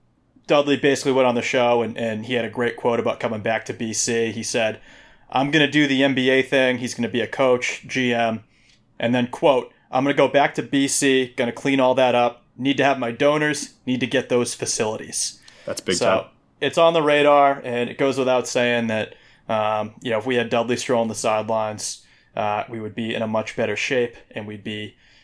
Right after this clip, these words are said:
Speaker 1: probably making tournaments every year, and that's all we want. So shout out to Jay Duds for winning the championship, and, uh, yeah, we'll see what happens. Hopefully it's sooner rather than later.
Speaker 2: Yeah, that would be, that would be such a welcome sight to get Dudley on the, on the sidelines or in at least some
Speaker 1: Mm-hmm.
Speaker 2: advisory role at Boston College. The guy is just an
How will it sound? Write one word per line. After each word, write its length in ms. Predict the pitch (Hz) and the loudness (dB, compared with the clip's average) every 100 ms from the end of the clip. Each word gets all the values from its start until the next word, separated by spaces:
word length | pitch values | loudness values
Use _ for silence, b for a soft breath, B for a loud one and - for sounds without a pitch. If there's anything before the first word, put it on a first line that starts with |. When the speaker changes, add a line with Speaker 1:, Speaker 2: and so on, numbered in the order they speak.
| b _ | b _
Speaker 1:
probably 360 | 165 180 185 - | 2 4 4 2
making 240 | 156 151 | -2 -2
tournaments 420 | 127 143 127 123 123 | 0 0 2 0 -2
every 240 | 113 110 | -4 -6
year, 120 | 107 | -8
and 120 | 113 | -6
that's 160 | 117 - | -6 0
all 140 | 120 | 0
we 80 | 117 | 0
want. 360 | 107 107 107 - | -4 -4 -6 -6
So 360 | - 117 113 b b b _ | -2 -2 -2 b b b _
shout 300 | - 165 160 | 2 6 6
out 140 | 151 | 4
to 80 | 156 | 0
Jay 240 | 127 135 | 0 0
Duds 400 | 127 127 123 120 | 4 4 4 0
for 160 | - 123 | -4 0
winning 220 | 127 123 | 0 0
the 60 | 120 | -2
championship, 800 | 127 123 117 117 117 123 110 - _ _ _ _ | -2 -2 -2 -4 -2 -2 -2 -6 _ _ _ _
and, 380 | 113 110 107 113 | -4 -4 -4 -2
uh, 340 | 107 104 104 | 0 0 -2
yeah, 180 | 123 160 | 0 0
we'll 100 | 120 | 0
see 160 | - 139 | -2 -2
what 100 | 123 | 0
happens. 320 | 123 117 98 | 0 -2 -4
Hopefully 300 | 127 123 120 | -4 -2 -2
it's 120 | 113 | -2
sooner 240 | - 127 117 | -4 -2 0
rather 240 | 113 110 | 0 -2
than 100 | 107 | -4
later. 280 | 104 104 104 _ - | -8 -8 -8 _ -2
Speaker 2:
Yeah, 260 | 139 113 139 | 0 0 2
that 180 | 131 143 | 2 4
would 120 | 123 | 0
be, 260 | 120 117 113 | -2 -2 0
that 160 | 120 | 0
would 120 | 117 | 0
be 120 | 113 107 | -2 0
such 200 | 117 113 | 2 2
a 40 | |
welcome 440 | 98 95 104 85 - | 4 2 2 -6 -10
sight 260 | - 92 82 - _ | -4 -2 -2 -6 _
to 140 | - 87 | -8 -2
get 260 | 95 85 | 0 0
Dudley 320 | 98 82 85 | 0 0 0
on 160 | 82 85 | -2 -2
the, 280 | 82 82 76 | -2 -4 -4
on 140 | 90 87 | -4 -4
the 60 | |
sidelines 540 | - 120 101 98 95 92 | 0 2 2 2 2 0
or 80 | |
in 60 | 90 | -2
at 60 | 92 | -2
least 160 | 90 | -2
some 80 | 107 | 0
Speaker 1:
Mm-hmm. 80 | 80 | -2
Speaker 2:
advisory 400 | 78 82 82 82 | -2 -2 -4 -6
role 180 | 82 85 | -2 -2
at 60 | 82 | -2
Boston 260 | 85 - | -4 -4
College. 240 | 87 78 - | -4 -4 -4
The 40 | |
guy 180 | 82 104 | 0 0
is 100 | 90 | 0
just 160 | 92 - | -4 -8
an 120 | 76 | -12